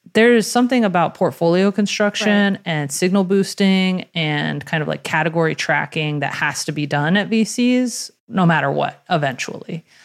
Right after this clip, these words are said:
Speaker 1: So they can only hold off for so long until they have to write a check, even if it's a check just to be like, "I wanna keep track of this category."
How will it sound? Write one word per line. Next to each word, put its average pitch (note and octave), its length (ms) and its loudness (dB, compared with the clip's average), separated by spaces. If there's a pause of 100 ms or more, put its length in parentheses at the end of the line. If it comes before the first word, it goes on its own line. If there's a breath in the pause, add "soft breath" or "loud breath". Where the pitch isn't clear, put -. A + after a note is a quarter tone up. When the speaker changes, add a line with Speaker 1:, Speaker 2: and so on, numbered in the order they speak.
(200 soft breath)
Speaker 1:
So E3 520 4
they F#3 120 2
can A#3 120 0
only G#3+ 320 2
hold E3 320 0
off D3 240 -2
for D#3+ 100 0
so D#3 260 -2
long D3 380 -2
until E3 260 0
they D#3 120 2
have D3 180 -6
to F3 80 -2
write D#3+ 140 0
a D#3 40 -4
check, - 340 -4
even D4+ 200 4
if C#4 100 2
it's F#3+ 140 -2
a E3 60 0
check - 320 -2
just D#3 160 -6
to D#3+ 80 -2
be D#3 100 0
like, D3 140 -2
"I D#3 80 -2
wanna D3+ 160 -4
keep - 180 -8
track - 220 -6
of - 60 -10
this - 120 -12
category." - 560 -8